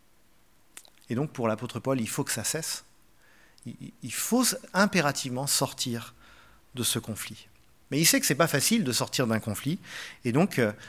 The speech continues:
c'est frappant de voir qu'il va demander, verset trois, à quelqu'un qui ne va pas nommer, par contre, son fidèle collègue, on suppose que les Philippiens savaient tous de qui il parlait,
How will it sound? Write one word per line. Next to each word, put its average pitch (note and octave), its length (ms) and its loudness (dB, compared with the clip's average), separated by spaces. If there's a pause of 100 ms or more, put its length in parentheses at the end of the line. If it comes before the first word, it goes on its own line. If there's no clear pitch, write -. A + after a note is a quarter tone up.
c'est - 60 -14
frappant D#3 280 4
de C#3 80 6
voir C#3 200 8
qu'il - 100 -4
va A#2+ 80 6
demander, D3+ 560 6
verset C#3+ 300 2
trois, C#3 440 4
à A2 60 0
quelqu'un D3+ 400 2
qui D#3 140 -2
ne B2+ 100 4
va A2+ 140 8
pas E3 120 6
nommer, C#3+ 440 6 (360)
par - 160 0
contre, C3+ 420 6 (360)
son - 180 0
fidèle G#3 380 8
collègue, D#3+ 360 10
on A#2+ 60 2
suppose C3 320 -2
que B2 100 -2
les G#2+ 60 2
Philippiens A#2+ 380 0
savaient G#2 220 0
tous - 200 -2
de A2 100 2
qui B2+ 180 0
il G#2+ 40 4
parlait, A2+ 380 4